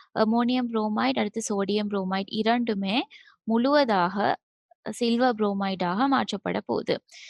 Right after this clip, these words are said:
மிக அளவு ஏ ஜி என் ஓ த்ரீ சேர்க்கப்பட்டனால ஏ ஜி என் ஓ த்ரீ சிறிதளவும் அந்த கரைசலுக்குள்ள எஞ்ச போகுது. அது விளைவு கரைசல் எடுத்து பார்த்தீங்கன்னு சொன்னா, கரைசல்ல காணப்படுற கூறுகள் சோடியம் நைட்ரேட், அம்மோனியம் நைட்ரேட், ஏ ஜி நைட்ரேட், சில்வர் நைட்ரேட்,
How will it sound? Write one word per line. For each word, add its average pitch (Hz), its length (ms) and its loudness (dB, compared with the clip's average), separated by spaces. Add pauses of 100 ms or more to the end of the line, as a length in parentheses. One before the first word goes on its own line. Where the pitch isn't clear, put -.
(140)
மிக 233 320 2
அளவு 262 220 4
ஏ 226 160 6
ஜி 233 140 0
என் 220 140 2
ஓ 220 60 0
த்ரீ 233 260 -2
சேர்க்கப்பட்டனால 202 1160 0 (440)
ஏ 226 140 6
ஜி 254 160 0
என் 233 200 2
ஓ 208 60 0
த்ரீ 226 280 -4
சிறிதளவும் 196 500 0
அந்த 247 240 2
கரைசலுக்குள்ள 196 800 0
எஞ்ச 202 340 0
போகுது. 180 280 -2 (360)
அது 220 200 0
விளைவு 233 400 4
கரைசல் 240 440 0
எடுத்து 208 180 -4 (100)
பார்த்தீங்கன்னு 202 420 -4
சொன்னா, 196 420 -2 (100)
கரைசல்ல 233 580 0
காணப்படுற 208 540 0
கூறுகள் 196 600 0
சோடியம் 208 500 0
நைட்ரேட், 196 500 0 (400)
அம்மோனியம் 233 520 2
நைட்ரேட், 202 560 0
ஏ 208 140 2
ஜி 240 220 0
நைட்ரேட், 190 500 -4
சில்வர் 208 240 2
நைட்ரேட், 196 520 -2